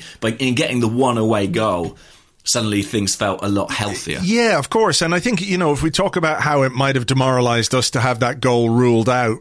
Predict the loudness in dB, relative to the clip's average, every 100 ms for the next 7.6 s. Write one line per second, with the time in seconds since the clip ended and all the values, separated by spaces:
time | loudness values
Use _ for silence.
0 | -4 -2 0 0 0 0 0 0 0 0
1 | 0 -2 -2 -2 0 0 2 0 0 0
2 | 0 -2 -6 -12 -20 -18 -18 -8 -4 0
3 | 0 0 -2 0 0 2 0 2 2 2
4 | 0 0 -4 -10 -20 -20 -20 _ -4 0
5 | 0 0 0 0 -2 -2 -2 -2 0 0
6 | 0 0 0 0 0 -2 0 0 0 0
7 | 0 -2 0 0 0